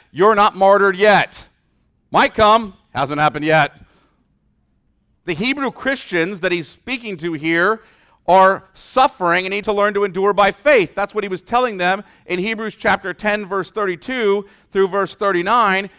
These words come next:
He was laying out, "We know you've suffered. Some of you have been in prison for the faith. Some of you have lost your goods and had your homes sacked by going and serving Christians who were in prison for the faith. And you have need of endurance.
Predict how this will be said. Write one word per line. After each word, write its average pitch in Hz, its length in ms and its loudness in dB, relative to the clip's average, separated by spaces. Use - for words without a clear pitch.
He 220 140 -6
was 214 240 0
laying 208 240 -2
out, 226 280 0
"We 202 120 -10
know 226 140 0
you've 247 180 -4
suffered. 143 500 -4
Some 220 240 0
of 220 140 -2
you 220 100 -4
have 202 100 -2
been 202 120 -6
in 165 80 -8
prison 190 360 -8
for 240 80 -10
the 226 120 -8
faith. 247 380 -4
Some 208 260 0
of 220 160 0
you 202 140 -8
have 165 140 -6
lost 175 580 -2
your 165 280 -2
goods 180 480 2
and 156 100 -6
had 175 160 0
your 151 140 -6
homes 180 480 -6
sacked 202 500 -2
by 170 140 2
going 175 320 -2
and 143 120 -8
serving 185 500 -4
Christians 226 420 -8
who 240 80 -10
were 233 140 -4
in 226 80 -10
prison 233 340 -8
for 233 140 -12
the 220 80 -12
faith. 247 420 -6
And 185 160 -2
you 185 100 -4
have 185 100 0
need 233 160 -2
of 214 80 -6
endurance. 180 840 -2